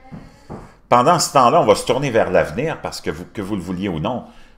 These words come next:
la présidence de Donald Trump nous a, euh, déconcentrés de ce qui nous attend et de l'avenir qui nous attend. D'abord, je voudrais juste vous rappeler, si vous ne le saviez pas,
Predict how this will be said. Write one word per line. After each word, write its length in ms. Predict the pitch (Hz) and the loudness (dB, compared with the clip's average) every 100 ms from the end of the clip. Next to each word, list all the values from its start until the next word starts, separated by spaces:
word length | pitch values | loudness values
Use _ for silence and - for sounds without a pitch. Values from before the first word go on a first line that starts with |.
| - | -14
la 300 | 76 78 80 | -10 -4 -4
présidence 460 | 78 87 71 95 87 | -6 -10 -8 -8 -6
de 80 | 76 | -4
Donald 280 | 80 71 69 | -4 -4 -8
Trump 220 | 120 113 | -10 -8
nous 280 | 80 73 73 | -10 -10 -8
a, 320 | 73 73 - - | -8 -10 -14 -20
euh, 300 | - - - | -20 -20 -18
déconcentrés 1000 | 76 101 101 85 - 78 73 92 123 - _ _ _ - _ - _ - - - - 78 | -8 -6 -6 -8 -8 -10 -10 -14 -14 -18 _ _ _ -20 _ -20 _ -20 -20 -20 -20 -14
de 80 | |
ce 140 | 73 - | -12 -10
qui 100 | 76 | -10
nous 180 | 76 71 | -10 -10
attend 280 | - 73 - - | -12 -16 -16 -18
et 280 | - 73 65 71 | -16 -16 -18 -12
de 100 | 76 | -10
l'avenir 560 | 73 67 78 113 76 | -8 -10 -10 -12 -12
qui 160 | - 69 | -16 -18
nous 180 | 67 67 | -16 -18
attend. 240 | - - - - - - | -18 -20 -20 -20 -18 -12
D'abord, 320 | 69 65 82 71 | -8 -4 -4 -6
je 100 | 69 | -10
voudrais 380 | 69 78 73 71 | -6 -4 -6 -8
juste 260 | 85 76 | -10 -12
vous 140 | 71 73 | -14 -10
rappeler, 480 | 78 - 87 69 64 | -10 -10 -12 -12 -14
si 100 | 82 | -16
vous 60 | |
ne 80 | 76 | -16
le 20 | |
saviez 320 | - 76 71 | -10 -12 -12
pas, 260 | 69 107 | -14 -14